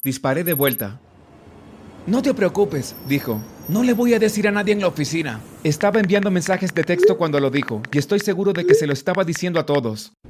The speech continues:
En el viaje en metro, le conté sobre la situación con mi familia, incluidas las noticias de hoy,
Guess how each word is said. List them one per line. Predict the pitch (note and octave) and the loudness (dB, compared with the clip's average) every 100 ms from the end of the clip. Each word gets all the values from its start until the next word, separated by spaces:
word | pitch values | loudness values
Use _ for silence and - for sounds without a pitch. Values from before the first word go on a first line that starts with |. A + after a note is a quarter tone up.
| - | -8
En | D#3+ | -4
el | D#3 | -2
viaje | D3 G#3 G3 | 0 0 0
en | D3+ | 0
metro, | D3+ D3 A#2 A2+ | 0 -2 -4 -4
le | C3 D3 | -2 0
conté | D3+ F3 | 0 0
sobre | G3+ G#3+ G3+ | -2 -2 0
la | F#3 | -2
situación | E3+ D#3+ D3 F#3 | -2 -4 -4 -4
con | F3+ E3+ | -2 -2
mi | C#3+ | -2
familia, | C3+ C3+ C3 A2 - | -2 -2 -4 -6 -6
incluidas | - F3 F3+ A3+ A#3 A3 | -6 -2 0 2 0 0
las | F#3 E3 | -2 -2
noticias | D#3 F#3 G3 E3 | -2 -2 -2 -2
de | C#3+ | 0
hoy, | C#3 B2+ A2 | 2 0 -4